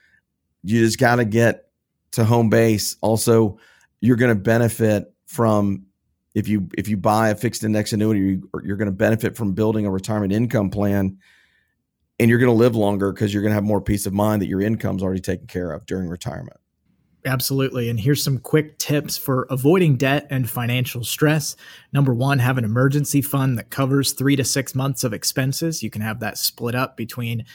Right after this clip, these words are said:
Speaker 2: a checking account. As long as you're not over two hundred and fifty thousand dollars in there, you should be good.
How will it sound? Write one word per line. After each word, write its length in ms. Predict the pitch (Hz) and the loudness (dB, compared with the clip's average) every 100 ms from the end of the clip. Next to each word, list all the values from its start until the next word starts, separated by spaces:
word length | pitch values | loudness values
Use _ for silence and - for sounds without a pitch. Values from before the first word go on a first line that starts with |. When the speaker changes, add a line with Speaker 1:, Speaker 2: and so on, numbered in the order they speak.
| - - | -20 -12
Speaker 2:
a 60 | |
checking 380 | - 143 147 143 | -2 -2 0 0
account. 440 | 131 127 139 156 - _ | -2 -4 -2 -4 -8 _
As 80 | - | -10
long 140 | 113 | -4
as 100 | 123 | -2
you're 100 | 139 | 0
not 180 | 131 131 | 0 2
over 200 | 135 131 | 2 0
two 180 | 127 143 | -2 0
hundred 200 | 135 139 | 2 2
and 120 | 131 | 0
fifty 240 | 147 - 131 | -2 -2 -2
thousand 400 | 131 131 131 123 | -2 -2 -2 -2
dollars 400 | 123 123 123 123 | -2 -2 -2 -4
in 100 | 120 | -4
there, 140 | 120 | -2
you 140 | 120 113 | -4 -4
should 160 | 107 | -6
be 120 | 110 | -8
good. 380 | 107 131 143 143 | -4 -2 0 -2